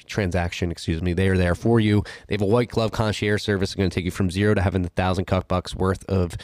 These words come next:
sats in the vault. Uh, they're gonna have multiple video conference calls with you. They're gonna get you comfortable with multi-sig, comfortable with the vault. They're gonna get you hardware wallets. They're gonna get you comfortable with setting those up and, uh, securing and, uh, s-,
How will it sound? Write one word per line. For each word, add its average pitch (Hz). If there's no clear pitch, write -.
sats -
in 123
the 120
vault. 104
Uh, 90
they're 87
gonna 90
have 92
multiple 95
video 101
conference 98
calls 95
with 98
you. 98
They're 90
gonna 85
get 87
you -
comfortable 92
with 78
multi-sig, 120
comfortable 104
with 92
the 98
vault. 117
They're 92
gonna 95
get 87
you 87
hardware 131
wallets. 120
They're 101
gonna 92
get 92
you -
comfortable 95
with 104
setting 107
those 113
up 117
and, 87
uh, 90
securing 107
and, 87
uh, 87
s-, -